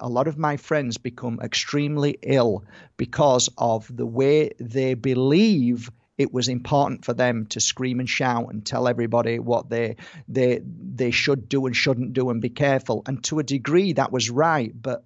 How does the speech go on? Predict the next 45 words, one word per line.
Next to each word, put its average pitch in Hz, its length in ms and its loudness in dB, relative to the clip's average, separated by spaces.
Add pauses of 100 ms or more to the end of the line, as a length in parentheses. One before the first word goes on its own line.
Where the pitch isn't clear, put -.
(160)
also, 151 420 0
I 123 120 -2
think 131 440 -12
it - 160 -10
was 123 220 -6
wrong. 135 280 2
And 117 120 -4
what 127 160 -2
we 127 100 -6
should 180 280 2
have 135 140 -2
done 110 300 0 (420)
is 127 160 -2
navigated 135 720 0
through 127 300 -2
this 120 400 2 (160)
three 156 220 0
years 143 460 4 (120)
in 131 120 -2
a 123 60 0
way 120 440 0 (180)
that 131 180 -2
we 127 140 -4
don't 139 420 0
let 139 300 0
the 131 80 -6
darkness 110 640 -2
get 113 400 -6
to 110 200 -2
us, 98 160 -2 (200)
that 143 160 0
we 139 160 0
are 117 60 2
stronger 139 720 -2
and 117 180 -2
wiser 135 420 2
than 110 180 -2
it, 104 140 -4 (180)
that 139 220 -4
we 135 400 -2 (300)
not 180 220 2
only 226 300 4
navigate, 139 760 0
but 147 200 -2
we, 151 400 0